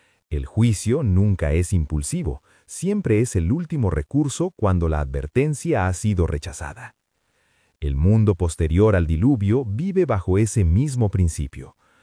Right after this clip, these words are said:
La paciencia divina se manifiesta en cada generación. El secreto no revelado del pasado es reemplazado por una invitación constante en el presente. La fe bíblica no se alimenta de curiosidad histórica,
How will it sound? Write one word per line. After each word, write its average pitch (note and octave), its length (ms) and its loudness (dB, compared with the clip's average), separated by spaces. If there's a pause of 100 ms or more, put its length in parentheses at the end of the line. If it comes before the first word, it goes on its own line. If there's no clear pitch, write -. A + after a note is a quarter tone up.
(160)
La D2 180 -4
paciencia F#2+ 600 0
divina G2+ 520 2
se G2+ 160 -2
manifiesta G2+ 720 -2
en D2 180 0
cada F#2+ 320 0
generación. E2+ 760 -2 (680)
El C3+ 120 2
secreto F3+ 540 0
no A2+ 220 4
revelado G#2 600 2
del D#2+ 180 0
pasado A#2 640 -2
es F3+ 200 -2
reemplazado A#2+ 760 -2
por F#2 180 0
una E3 220 -2
invitación G#2+ 800 -2
constante G#2 760 0
en E2+ 100 2
el D#2 100 0
presente. - 640 -8 (840)
La B1+ 200 -8
fe G2+ 180 4
bíblica G2 600 0
no F2 220 2
se F#2 140 -2
alimenta E2+ 540 2
de D#2+ 120 0
curiosidad D#2 680 -2
histórica, F2 680 -4